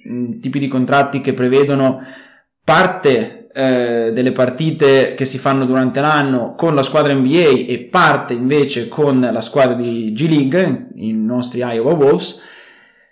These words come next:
quindi già nella nostra squadra, dicevo, ma adesso ha firmato un triennale a sei milioni e quarantotto. I primi due anni sono garantiti, mentre il terzo invece è team option, il che significa che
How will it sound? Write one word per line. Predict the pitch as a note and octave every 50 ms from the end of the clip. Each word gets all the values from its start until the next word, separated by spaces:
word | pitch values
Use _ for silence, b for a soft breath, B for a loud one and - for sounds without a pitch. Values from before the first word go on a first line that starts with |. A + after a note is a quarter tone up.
| B _
quindi | - D#3+ C3 A2+ -
già | - D3+ G3+ G3
nella | E3+ D3+ D#3 D3+
nostra | E3 F3+ F3 - A3+
squadra, | A3+ A3+ - G3+ G#3 F#3 E3+
dicevo, | G#3 B3+ A#3+ - G3+ A3 A3+ A3+ G#3+ G#3+ - F3+
ma | F3 F#3 G3+ G#3+ G3+
adesso | A3 A#3 G#3+ A3 G#3+ G#3+ G3+
ha | F#3+
firmato | G3 - C4 A#3+ G3+ F3 E3+ F3 - G3 F#3+ F#3+ F#3+
un | F#3 E3+ E3+ E3+ D#3+ C3
triennale | - G#3 G#3+ G3 A3 A#3+ A#3+ A3 D#3+ C#3+ C3+ C3 C3 C3 C#3 D3+ D3+ D3+ -
a | - D#3 D#3 -
sei | - - - - - A3+ G3+ F#3+
milioni | G3 G#3 G#3+ G3 E3 C#3+ C#3+ C#3 C#3 C3+ C#3 C3+ C3
e | C#3+ C#3+
quarantotto. | D3 D3+ C#3+ C3 C3 B2+ B2 C3 C3 B2 G2+ F#2 F#2+ - - G2+ F#2+ - - - - C#3+ C#3+ D3 D3 -
I | - F#3 E3 D#3
primi | - F#3+ G#3+ G3+ F#3+ E3
due | E3 F3
anni | F3 E3 D#3+ D#3 C#3 C3+
sono | C3 - - E3+ D3 C#3
garantiti, | D3 G3+ B3 A#3 G3 - C#3+ C#3+ B2+ - C3+ C3
mentre | D3+ G3 G#3+ F#3 E3+ D#3+ E3 F3
il | E3 D#3+ D#3+
terzo | D#3+ C#3+ C3 B2+ B2+ - -
invece | D3 D3 C3+ B2 B2 B2 A#2+ - C3+ C3 -
è | - C#3+ B2+ - -
team | - D#3+ D3 C3+
option, | A#2+ G2+ - - - - A2 A2+ G2+ F#2
il | G2 C#3+
che | - D3
significa | - - E3 C#3+ C3+ C3 C#3+ C3+ C#3 C3+ C3
che | - D3+ D3 C#3 -